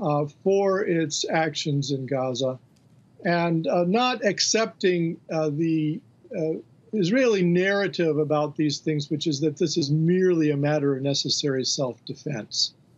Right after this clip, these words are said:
Uh, the, the issues are being reframed almost like Black Lives Matter in terms of Palestinian human rights.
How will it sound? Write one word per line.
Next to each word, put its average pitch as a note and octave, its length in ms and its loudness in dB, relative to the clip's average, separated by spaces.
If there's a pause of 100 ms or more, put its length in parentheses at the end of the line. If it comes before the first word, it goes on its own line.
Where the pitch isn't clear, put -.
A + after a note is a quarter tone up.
(200)
Uh, D#3 200 2
the, E3 400 0
the E3 400 2
issues F#3+ 420 2
are E3+ 100 2
being E3 300 2
reframed F#3 880 0 (760)
almost G#3+ 460 2
like F3 220 2
Black F3 460 0
Lives D#3 460 0
Matter D#3+ 580 2
in C#3+ 140 -2
terms D3+ 460 -2
of C#3 280 -2
Palestinian D3 760 -2
human B2+ 320 -2
rights. - 500 -4